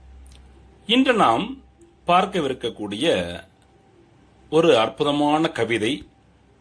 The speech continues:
இனிமையான ஒரு காதல் பாடல்.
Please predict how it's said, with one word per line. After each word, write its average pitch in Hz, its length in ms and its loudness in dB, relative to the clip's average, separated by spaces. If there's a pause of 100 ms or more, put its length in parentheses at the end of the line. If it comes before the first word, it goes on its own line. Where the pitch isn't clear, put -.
(1200)
இனிமையான 180 680 2 (520)
ஒரு 135 260 -6
காதல் 147 480 0
பாடல். 107 400 -2